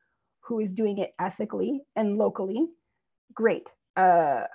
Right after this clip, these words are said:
I mean, I know that gigging, they use spears. It can be very violent. Uh, some people shoot them. Like, I, I, I have an article for hunters on the blog, and I was,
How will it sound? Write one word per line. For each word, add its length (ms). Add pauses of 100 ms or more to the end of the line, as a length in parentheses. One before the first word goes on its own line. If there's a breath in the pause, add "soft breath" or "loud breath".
(220)
I 60
mean, 300
I 100
know 180
that 160
gigging, 320
they 80
use 240
spears. 540
It 80
can 120
be 60
very 260
violent. 600 (160)
Uh, 440 (140)
some 120
people 240
shoot 240
them. 180
Like, 140
I, 140 (180)
I, 140 (120)
I 60
have 200
an 60
article 300
for 160
hunters 400
on 120
the 80
blog, 320 (100)
and 160
I 100
was, 220